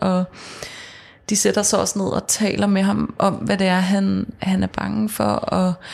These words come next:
Frede er jo bare rigtig bange for, altså, han får så fortalt dem, at, at han troede, at vores søn døde til fødslen. Altså, han var he-, han var helt overbevist om, at, øh,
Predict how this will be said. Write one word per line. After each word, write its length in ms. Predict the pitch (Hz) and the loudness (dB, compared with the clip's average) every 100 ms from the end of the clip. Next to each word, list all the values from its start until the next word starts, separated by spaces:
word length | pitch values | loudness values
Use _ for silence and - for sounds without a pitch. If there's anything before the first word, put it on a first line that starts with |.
| - - - - - - _ _ _ _ _ - | -14 -14 -16 -18 -20 -20 _ _ _ _ _ -10
Frede 340 | - 208 202 196 | -2 2 2 2
er 40 | |
jo 60 | 185 | 2
bare 380 | 180 175 180 185 | 0 0 -2 -2
rigtig 240 | 190 185 190 | -4 -4 -2
bange 320 | 180 175 185 | 0 0 -2
for, 240 | - - - | -6 -10 -4
altså, 260 | 190 185 175 - - - | -2 -2 -4 -8 -18 -6
han 180 | 196 202 | -2 0
får 160 | 196 | 0
så 180 | 196 202 | 2 0
fortalt 720 | 190 190 214 196 - - - - - | 0 0 0 0 -2 -8 -10 -8 -2
dem, 220 | 208 202 | 0 0
at, 360 | - 185 - - _ _ - - - - _ | 0 -4 -6 -16 _ _ -20 -18 -14 -14 _
at 280 | - 175 - | -4 -2 -4
han 360 | - 202 202 196 | -2 0 0 -2
troede, 420 | - - 202 208 202 | -4 -2 2 2 0
at 120 | - | 0
vores 160 | 185 | -2
søn 280 | - 208 208 | 0 0 0
døde 380 | 202 196 196 214 220 | 0 -2 0 -2 -4
til 120 | 214 | -8
fødslen. 580 | - 220 - 233 233 - - - | -4 -4 -4 -4 -6 -8 -10 -4
Altså, 180 | 208 | 0
han 160 | 202 208 | 2 2
var 80 | 190 | 0
he-, 280 | 196 220 202 | 0 -2 0
han 180 | 202 | 0
var 100 | 202 | 2
helt 280 | 202 226 - | 2 0 0
overbevist 460 | 214 214 220 220 - | 0 0 0 0 0
om, 180 | - - | -2 -2
at, 220 | 202 - | -4 -2
øh, 200 | 202 - | 0 0